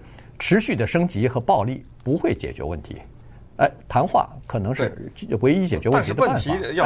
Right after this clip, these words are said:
Speaker 2: 核心的是，
Speaker 1: 但是问题
Speaker 2: 这个暴力是从哪儿来的？
Speaker 1: 对，第一，
Speaker 2: 最早它哪儿来的？
Speaker 1: 第二，就是对话的基础在哪儿？
Speaker 2: <laughs> 对，啊。
Speaker 1: 这个就是，是这样子哈。所以呢，呃，他现在看得出来，林郑月娥是想，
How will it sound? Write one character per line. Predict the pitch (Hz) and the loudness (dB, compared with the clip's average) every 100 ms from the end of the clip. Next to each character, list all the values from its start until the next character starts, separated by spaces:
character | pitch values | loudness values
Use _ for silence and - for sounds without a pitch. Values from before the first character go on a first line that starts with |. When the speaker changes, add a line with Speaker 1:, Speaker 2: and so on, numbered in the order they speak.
| 196 | 4
Speaker 2:
核 | 156 | 4
心 | 214 | 4
的 | 220 | 2
是， | - | 2
Speaker 1:
但 | 180 | 0
是 | 185 | 0
问 | 156 | 0
题 | |
Speaker 2:
这 | 226 | 0
个 | 180 | 0
暴 | - 196 | 2 2
力 | 202 | 0
是 | 160 | -4
从 | 131 240 | -6 -2
哪 | 117 | -2
儿 | 80 | -2
来 | 78 160 | -4 0
的？ | 240 - - | 0 -2 -2
Speaker 1:
对， | 123 - | 0 2
第 | 208 | 2
一， | 220 | 2
Speaker 2:
最 | 233 233 | 2 2
早 | 110 98 | 0 0
它 | 247 | 0
哪 | 170 | 0
儿 | 85 | 0
来 | 80 190 | 0 0
的？ | - 202 | 0 0
Speaker 1:
第 | 214 | 2
二， | 226 151 | 4 4
就 | 151 | 2
是 | 135 139 | 0 0
对 | 110 196 | 0 0
话 | 185 190 | 2 2
的 | 127 | 2
基 | 127 285 | 2 2
础 | - 104 | 2 0
在 | 131 | -2
哪 | 104 | -4
儿？ | 67 - | -6 -10
Speaker 2:
<laughs> | |
对， | 123 | -2
啊。 | 123 | 2
Speaker 1:
这 | |
个 | 156 120 | 4 4
就 | 233 | 2
是， | 117 113 101 - 127 127 - - 330 117 - | 2 2 0 -2 -8 -12 -14 -14 -14 -14 -12
是 | - 143 | -2 2
这 | 214 | 4
样 | 147 | 2
子 | - | -2
哈。 | - 101 | -10 -6
所 | - 175 | 0 2
以 | |
呢， | 147 139 - - - - - - | 2 0 -4 -20 -20 -20 -20 -12
呃， | 247 | -6
他 | - 170 | 0 0
现 | 160 185 | 2 2
在 | 151 135 123 117 - - | 4 6 4 2 -4 -6
看 | - 226 | -2 0
得 | 135 | 2
出 | 190 180 | 2 4
来， | 131 151 | 4 4
林 | 131 | 2
郑 | 156 180 | 0 2
月 | 151 | 2
娥 | 123 | 2
是 | 147 | 0
想， | 131 107 90 95 | 0 0 0 -4